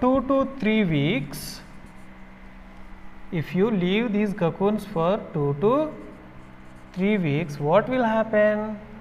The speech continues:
The cocoons are broken and cocoons are what? Broken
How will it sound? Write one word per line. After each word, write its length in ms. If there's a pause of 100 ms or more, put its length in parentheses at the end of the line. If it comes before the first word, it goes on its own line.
(960)
The 80
cocoons 480 (120)
are 160
broken 880 (160)
and 600 (2000)
cocoons 360
are 160
what? 220 (2750)
Broken 680